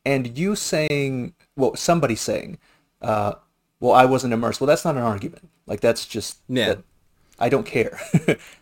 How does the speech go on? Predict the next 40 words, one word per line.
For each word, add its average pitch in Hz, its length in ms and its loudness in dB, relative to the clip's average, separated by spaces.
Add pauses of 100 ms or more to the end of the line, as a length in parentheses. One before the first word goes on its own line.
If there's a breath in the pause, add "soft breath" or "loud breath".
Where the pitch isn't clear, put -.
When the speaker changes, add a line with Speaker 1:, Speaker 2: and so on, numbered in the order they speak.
Speaker 1:
It's, - 240 2
it's 151 280 2
true 127 320 6
what 110 120 4
I 113 80 4
just - 240 0
said. - 440 -4
<laughs> - 800 -20
But, 113 260 4
but, 120 160 4
c-, - 60 -20 (100)
yeah. 107 280 2
Speaker 2:
Um, 90 160 -8 (920)
yeah, 220 280 6
a-, - 400 -2
and 131 120 2
that's, 156 340 2
and 139 160 -2
that's 135 240 0
totally 127 360 0
fair. 131 340 4
It's, 107 360 -2
uh, 117 280 4 (140)
the, 127 220 2
the 123 140 -6
developers 135 720 0
purposely 139 640 -4
went 110 220 0
out 110 180 0
of 120 80 -4
their 127 160 2
way 104 420 2 (520 soft breath)
to, 143 280 0 (160)
to 156 140 0
make 143 440 2
interactions 120 840 0
between 117 320 -4
the 110 80 2
player 123 400 4
character 107 640 0